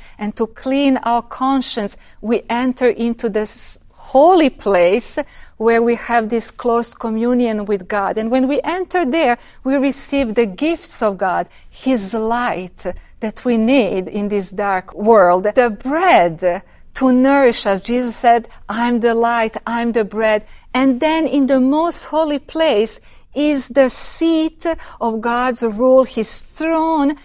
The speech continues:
with His law. So there is this whole story of salvation. But for the psalmist, the sanctuary,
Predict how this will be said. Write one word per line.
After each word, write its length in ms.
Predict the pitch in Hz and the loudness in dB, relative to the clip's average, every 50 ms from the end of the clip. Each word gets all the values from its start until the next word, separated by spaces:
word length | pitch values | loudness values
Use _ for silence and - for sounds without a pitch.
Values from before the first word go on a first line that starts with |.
| - - - - | -20 -20 -16 -6
with 180 | 220 226 220 - | -6 -6 -6 -6
His 380 | - - 226 214 196 196 190 | -6 -4 -4 -4 -4 -6 -8
law. 400 | 226 233 247 254 269 277 269 269 - - _ _ | -6 -4 -2 0 0 0 0 -2 -4 -12 _ _
So 160 | - - 302 | -6 -4 -4
there 260 | 247 320 339 359 349 349 | 0 0 0 0 2 0
is 160 | 330 269 247 | -2 -2 -2
this 240 | 302 294 - - - | -2 -4 -4 -6 -12
whole 400 | - - - 294 294 285 285 - | -14 -4 -2 0 2 2 0 -2
story 800 | - - - - - - 330 359 392 392 370 277 208 196 208 - - - - - | -4 -10 -12 -12 -10 -6 -2 -2 0 0 0 0 0 -2 -2 -4 -8 -20 -18 -6
of 180 | - 247 240 226 | -4 -2 -2 -2
salvation. 880 | - - - 233 220 214 202 202 214 220 220 220 214 - - 202 180 196 - - - _ - - - - | -4 -8 -4 -2 -2 -2 -2 -4 -2 -2 -2 -4 -4 -4 -6 -6 -6 -8 -12 -18 -20 _ -20 -20 -10 -8
But 160 | 269 262 - | -8 -8 -6
for 160 | - 339 330 | 0 0 0
the 140 | 262 320 302 | 0 0 -4
psalmist, 640 | - - - - 370 403 427 370 302 277 254 - - - - _ _ _ - - - - | -4 -8 -10 -8 -8 -8 -6 -2 -2 -2 -2 -2 -8 -20 -20 _ _ _ -20 -20 -18 -8
the 140 | 214 254 269 | 0 0 0
sanctuary, 960 | 262 - - - 311 302 349 370 349 - - - - 262 226 220 226 247 254 | 0 -2 -8 -8 -6 -6 -6 -6 -10 -10 -12 -6 -4 -2 -2 0 -2 -2 -4